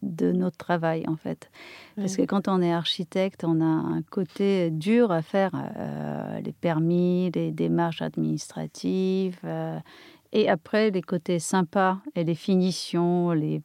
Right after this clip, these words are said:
Speaker 1: mettre les rideaux, choisir des tapis, euh, choisir des lampes, ça nous échappe. Donc, je pense que les architectes aiment bien aller un peu plus loin vers cet univers-là. Et, euh,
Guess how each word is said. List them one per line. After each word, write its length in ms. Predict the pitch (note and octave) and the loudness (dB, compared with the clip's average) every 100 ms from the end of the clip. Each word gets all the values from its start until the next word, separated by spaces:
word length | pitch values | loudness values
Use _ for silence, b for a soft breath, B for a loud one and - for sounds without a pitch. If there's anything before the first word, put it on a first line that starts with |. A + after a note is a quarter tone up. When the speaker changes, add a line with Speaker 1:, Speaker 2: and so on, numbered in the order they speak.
| - | -2
Speaker 1:
mettre 240 | E3 D#3 | -2 0
les 80 | E3 | -2
rideaux, 560 | E3+ F#3 E3 E3 E3+ F3 | 0 0 0 0 0 -2
choisir 400 | - D#3 D#3 - | -4 -4 -6 -10
des 140 | F#3 | -8
tapis, 880 | F3 F#3 F#3 - D#3 E3 E3+ F3 - | -2 -2 -2 -6 -6 -4 -2 -2 -2
euh, 100 | E3 | -2
choisir 440 | D#3 E3 D3+ F3 | -4 -6 -6 -8
des 180 | D#3 G#3 | 0 2
lampes, 480 | G3 F3 F3+ F#3 - - b b b | 4 4 2 0 -8 -20 b b b
ça 180 | - G#3 | 2 6
nous 240 | G#3 F#3+ | 8 6
échappe. 420 | F#3 E3 E3 - - | 4 2 -4 -6 -8
Donc, 440 | F3+ G#3 - - - _ _ | 0 0 0 -10 -20 _ _
je 120 | - F#3 | -18 -8
pense 260 | - G3 | -4 -4
que 80 | - | -2
les 160 | F3 D#3+ | 0 0
architectes 560 | E3 - F3+ F#3+ - - | 0 -2 -2 -2 -4 0
aiment 180 | - E3+ | 2 2
bien 320 | F#3+ G3 G3 - | 2 2 0 0
aller 360 | F3+ E3+ F#3 - | -2 2 0 0
un 160 | F#3 E3+ | -2 -2
peu 280 | - G#3+ | 2 4
plus 260 | G#3 - F#3+ | 4 0 0
loin 460 | F3 F3 F#3 F#3+ F#3 | 2 2 2 2 -2
vers 240 | F3 E3+ | -4 -4
cet 260 | - F3 - | -4 -6 -2
univers-là. 840 | F3 E3+ E3 D#3+ E3 E3 F3 G3 - B B B B B | 0 0 -2 -2 -4 -2 -2 -2 -6 B B B B B
Et, 200 | F#3+ E3+ E3+ | -2 0 0
euh, 640 | D#3+ D#3+ D#3+ D#3 D3+ - | 0 -4 -6 -6 -6 -8